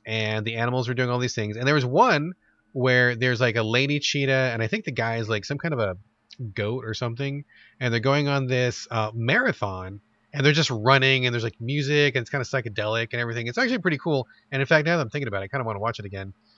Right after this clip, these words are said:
Um, but that's what, that's what Running Wild made me think of. It seemed like somebody took the marathon section from Animal Olympics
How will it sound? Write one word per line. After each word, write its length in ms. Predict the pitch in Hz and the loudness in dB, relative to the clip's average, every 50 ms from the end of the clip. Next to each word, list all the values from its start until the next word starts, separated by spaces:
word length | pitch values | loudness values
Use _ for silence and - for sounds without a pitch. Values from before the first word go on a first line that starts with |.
| _ _ _ | _ _ _
Um, 280 | - 131 127 127 127 123 | 0 2 2 2 4 4
but 160 | 156 151 131 | 4 6 8
that's 200 | 190 233 240 - | 6 6 6 6
what, 240 | 240 233 - - 139 | 4 2 2 4 6
that's 200 | 170 196 214 - | 6 6 6 4
what 100 | 277 202 | 0 0
Running 240 | 190 202 190 180 | 0 0 2 4
Wild 180 | 170 170 160 156 | 6 6 6 6
made 120 | 147 131 | 4 0
me 80 | 120 113 | -2 -4
think 220 | - - 180 147 | -4 -4 -4 -2
of. 120 | 131 113 107 | -2 -4 -2
It 160 | 123 135 131 | -4 -6 -6
seemed 240 | - - 180 202 196 | -4 -2 -4 -2 0
like 140 | 190 165 - | -2 -2 -2
somebody 240 | - 170 180 185 | -2 -4 -4 -4
took 200 | - - 175 165 - _ | -2 -2 -2 -2 -2 _
the 460 | 127 113 123 123 123 120 120 120 113 | -6 0 0 2 4 2 2 0 -2
marathon 540 | 113 117 117 170 240 226 233 - 131 117 107 | -4 -4 -2 -2 0 -2 -2 -2 -2 -4 -2
section 320 | - 120 107 - - 113 | -4 -6 -6 -4 -8 -8
from 160 | 104 - 110 - | -8 -8 -8 -4
Animal 280 | - 135 135 123 110 120 | -2 -2 -2 -2 -2 -4
Olympics 400 | 143 156 127 110 101 - - - | -4 -4 -4 -6 -8 -8 -14 -20